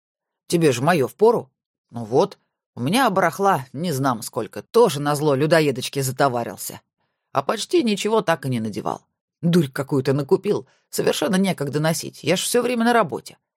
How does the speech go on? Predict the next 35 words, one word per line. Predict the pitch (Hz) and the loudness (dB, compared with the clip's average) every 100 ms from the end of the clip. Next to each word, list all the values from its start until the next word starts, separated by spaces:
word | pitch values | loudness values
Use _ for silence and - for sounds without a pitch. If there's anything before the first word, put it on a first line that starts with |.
| _ - | _ -2
Или | - 311 156 | 2 4 2
свои | 127 151 135 196 | 0 0 2 2
тряпки | 190 170 - 147 | 2 0 0 -6
сюда | 135 151 131 | -6 0 0
тащи. | 120 123 - 127 _ _ _ _ - | -2 -6 -8 -10 _ _ _ _ -6
Чё | - 226 | 0 2
они | 131 | 2
там | 117 107 | -4 -2
в | 120 | 0
ремонте | 196 170 120 | 2 0 -2
пылиться | 135 190 135 113 | -2 0 0 -6
будут? | 107 - _ _ _ _ - | -8 -12 _ _ _ _ 0
Точно, | 240 - - - _ - | 2 2 -6 -14 _ -2
тащи | 311 - 190 | -2 0 -2
их | - | 0
сюда. | 160 143 - _ _ _ - | -4 -4 -6 _ _ _ -2
Ты | 156 | 0
ж | - - | 0 -6
поживёшь | - 117 139 370 | -6 -2 0 0
у | 156 | 0
меня | 120 110 | -2 -2
ещё, | - - | -6 -4
правда? | 139 240 165 _ _ _ _ - | -2 -2 -4 _ _ _ _ -12
Ты | 117 | -10
же | 110 | -6
не | 107 | -6
бросишь | 101 123 156 262 - - | -2 0 0 -2 -4 0
лучшего | 190 170 - 156 | 2 2 2 0
друга | 170 139 127 | 2 2 2
на | 131 | -2
растерзание | 135 190 190 147 117 127 | -2 0 2 2 0 0
одиночеству». | 127 175 120 - - - _ _ _ _ _ _ _ _ _ _ _ _ _ _ - | 0 0 -2 -4 -10 -14 _ _ _ _ _ _ _ _ _ _ _ _ _ _ -2
«Трепло | 180 214 - 196 233 | 2 2 2 2 2
ты, | 151 | 2
Володь», | 131 151 139 - | 0 0 -2 -6